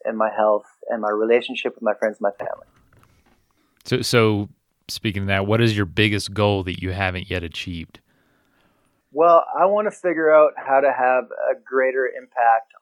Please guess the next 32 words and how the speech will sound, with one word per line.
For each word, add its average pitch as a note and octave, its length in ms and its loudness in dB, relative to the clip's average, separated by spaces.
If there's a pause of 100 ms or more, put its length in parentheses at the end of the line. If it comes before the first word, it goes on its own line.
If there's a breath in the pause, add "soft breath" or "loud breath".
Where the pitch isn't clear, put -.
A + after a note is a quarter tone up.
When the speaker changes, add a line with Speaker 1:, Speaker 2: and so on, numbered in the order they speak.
Speaker 1:
on, A2+ 540 -10 (500)
on B2 140 -2
humanity. A2+ 560 -4 (540)
I'm B2+ 60 -20
still D#3+ 160 -6
trying E3 200 2
to - 60 -20
figure D3 240 0
out C3 180 4
what C3 280 0
that C3+ 320 2 (220)
avenue B2+ 500 -6
is A#2 120 -18
looking C3 300 -8
like. E3+ 200 -8 (520)
I'm C3+ 80 -16
starting D3+ 320 4
to D3 80 2
hone D#3 200 0
in D#3 140 -2
on F3+ 140 4
it. G#3+ 40 4
I B2+ 120 6
just B2+ 140 -6
don't C#3+ 100 -2
really B2+ 160 -4
know A#2+ 200 0
how A#2 120 2
to A#2+ 80 2
apply A2 400 2
it - 120 -8
yet. - 140 -20